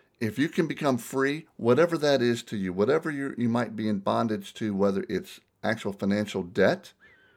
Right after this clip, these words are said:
if you can get free, get free. That's a good thing. But you know what? Don't be so consumed. I know folks, to use your example, who make,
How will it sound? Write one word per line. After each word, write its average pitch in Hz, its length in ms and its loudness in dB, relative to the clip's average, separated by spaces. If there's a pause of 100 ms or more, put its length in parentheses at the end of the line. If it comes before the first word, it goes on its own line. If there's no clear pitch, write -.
(180)
if - 60 -18
you 120 100 2
can 131 80 2
get 139 240 2
free, 175 360 0 (100)
get 98 280 2
free. 180 380 -2 (340)
That's 196 200 -2
a - 20 -2
good 202 260 2
thing. 127 360 -2 (500)
But 151 260 0 (280)
you 156 100 -4
know 165 100 4
what? 160 380 2
Don't 170 400 0
be 165 140 -2
so 156 560 4 (220)
consumed. 143 520 0
I 160 220 -2
know 180 180 4
folks, - 760 -2 (1800)
to 123 160 -4
use 104 340 -2
your 104 140 2
example, - 640 -4 (380)
who 123 180 0
make, 117 480 2